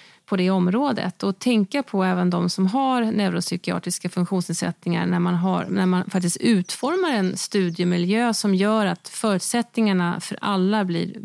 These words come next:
bra. Eh, här finns det ju mycket att göra, och det behöver ju lyftas upp,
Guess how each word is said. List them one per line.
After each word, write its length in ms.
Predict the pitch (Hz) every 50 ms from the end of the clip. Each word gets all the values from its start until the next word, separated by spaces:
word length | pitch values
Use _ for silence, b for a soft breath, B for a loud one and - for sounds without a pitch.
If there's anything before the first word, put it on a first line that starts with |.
| - -
bra. 640 | - - 170 - 202 285 330 277 - - - 180 - B B B B B B B B B B B B B B B B B
Eh, 340 | - 190 180 180 175 175 180 - - -
här 240 | - - 220 233
finns 220 | 226 285 269 - -
det 60 | 269
ju 40 | 254
mycket 220 | 254 233 - - 196
att 80 | 185
göra, 440 | 190 196 190 185 190 196 202 196 -
och 200 | - - 190 190
det 100 | 185 196
behöver 200 | 190 202 196 208
ju 60 | 208
lyftas 420 | 214 226 214 - - 214 196 - - -
upp, 340 | - - 269 - _ -